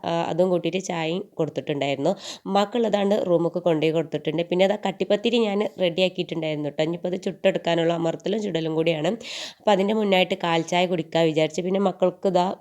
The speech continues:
ഉം, പിന്നെ സോയാബീൻ അവിടെ റെഡിയാക്കി കൊണ്ടിരിക്കുന്നുണ്ട്, ഏ, സ്കൂൾക്ക് കൊണ്ടുപോകാനും വേണ്ടിയിട്ട്. അപ്പൊ ഇനി ഏതായാലും സമാധാനത്തോടു കൂടി ചായ കുടിച്ചിട്ട് കട്ടിപ്പത്തിരിയൊക്കെ ഒന്ന്, ഏ, ചുട്ട് എടുക്കാമെന്ന് വിചാരിച്ച്. മക്കളുള്ളത് ഞാൻ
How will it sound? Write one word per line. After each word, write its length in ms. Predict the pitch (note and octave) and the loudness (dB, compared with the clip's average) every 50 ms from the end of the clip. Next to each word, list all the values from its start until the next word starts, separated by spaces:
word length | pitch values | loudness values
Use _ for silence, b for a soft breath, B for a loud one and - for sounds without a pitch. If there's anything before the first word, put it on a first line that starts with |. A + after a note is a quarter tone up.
| - - | -8 -4
ഉം, 340 | - F3 F3 F3 F3 F3 E3+ | -2 0 0 2 0 0 -2
പിന്നെ 260 | E3+ E3+ E3+ E3+ E3+ F3 | -2 0 2 2 2 2
സോയാബീൻ 500 | F3+ F3 E3+ E3+ F3 F3 F3 F#3+ G#3+ - - | 2 2 4 4 4 2 2 0 0 -2 -2
അവിടെ 200 | - D#3+ D#3 F3 D#3+ | -4 0 0 2 2
റെഡിയാക്കി 460 | E3 D#3+ D#3 D#3+ D#3+ D#3 D#3+ - F#3 F3+ | 2 2 2 2 0 0 -2 -6 -8 -6
കൊണ്ടിരിക്കുന്നുണ്ട്, 760 | - F3 E3+ D#3 D3+ D#3 - - D3 D3+ D3 C#3 C3 C#3 F3+ A#3+ A#3+ B B B B B B B B - | -2 -2 -2 -2 -2 -4 -4 -4 -2 -2 -2 0 2 2 2 2 2 B B B B B B B B -4
ഏ, 100 | - F3 F3+ F3+ F3 E3+ E3+ | 0 0 2 2 2 0 -2
സ്കൂൾക്ക് 360 | F3 - - - E3 E3 E3 | -4 -4 -2 -2 -2 -2 0
കൊണ്ടുപോകാനും 480 | E3+ F#3 E3 D#3 D3 D3+ D3+ D3+ D#3+ D#3+ | 0 2 2 2 2 0 0 0 0 2
വേണ്ടിയിട്ട്. 440 | D#3+ D#3 D3 C3+ C#3 C3+ - - F#3+ A3+ A3+ B B B B | 2 0 0 0 -2 -4 -2 -4 -6 -6 -6 B B B B
അപ്പൊ 140 | - G3+ G#3 | -6 -2 0
ഇനി 140 | A3+ A3 G#3+ | 0 2 2
ഏതായാലും 440 | G#3 F#3+ F#3 F#3 F#3 F#3 F#3+ A3 A3 | 2 2 4 4 4 4 2 0 -4
സമാധാനത്തോടു 680 | - F#3 E3+ E3+ E3+ D#3+ E3+ E3+ E3+ E3 E3+ F3 E3+ F#3 | -4 -4 -2 -2 0 0 0 0 0 0 -2 -2 -2 -2
കൂടി 240 | F#3+ F3 E3+ E3 | -2 -2 -4 -4
ചായ 300 | F3 E3+ - D#3+ D3+ D3+ D#3+ E3 | -4 -6 -6 -6 -4 -4 -4 -2
കുടിച്ചിട്ട് 460 | D#3+ F3 D#3+ E3 - D#3 D3+ D3+ G#3 C4 C4+ B B B B B B | -4 -4 -6 -4 -6 -6 -4 -4 -4 -4 -4 B B B B B B
കട്ടിപ്പത്തിരിയൊക്കെ 760 | - E3+ E3+ - E3 - F3 E3+ - E3+ E3+ E3+ E3 - D#3+ | -8 -6 -4 -4 -4 -4 -4 -2 0 2 0 0 0 0 -2
ഒന്ന്, 180 | D#3 D#3 F3+ A3 B3+ - - | 0 0 0 -2 -4 -6 -4
ഏ, 60 | E3+ E3 D#3+ D#3+ | -2 0 0 0
ചുട്ട് 420 | D#3 - D#3+ D#3 D#3+ - - E3+ F3 F3 - | -2 -4 -6 -6 -6 -4 -2 -2 -2 -2 -4
എടുക്കാമെന്ന് 460 | D#3+ D3+ - - - - C#3 D3 D#3+ D#3+ | -8 -8 -8 -8 -6 -4 -2 -2 0 -2
വിചാരിച്ച്. 380 | D3 C#3+ D3+ D3+ D3 - - | 0 0 0 -2 -2 -4 -4
മക്കളുള്ളത് 520 | G3+ G3 F#3+ F#3 F#3 - G#3 G#3+ G#3+ G#3 A3+ | -2 -2 -2 -2 -2 -4 -4 -4 -2 2 2
ഞാൻ 220 | A3+ G#3+ G#3 A3 | 2 2 2 -2